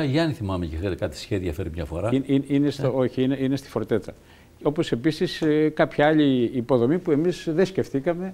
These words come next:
Speaker 2: αλλά δεν είδα κάτι καινούριο. Ε, απλώς γίνεται μια διαχείριση και νομίζω ότι καρπώνεται τα ωφέλη αυτής της υποδομής της μεγάλης,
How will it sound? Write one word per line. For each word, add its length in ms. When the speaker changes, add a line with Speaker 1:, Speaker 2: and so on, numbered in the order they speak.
Speaker 2:
αλλά 460
δεν 340
είδα 280
κάτι 280
καινούριο. 400
Ε, 60
απλώς 340
γίνεται 300
μια 180
διαχείριση 600
και 120
νομίζω 360
ότι 500
καρπώνεται 760
τα 100
ωφέλη 680
αυτής 380
της 160
υποδομής 540
της 160
μεγάλης, 580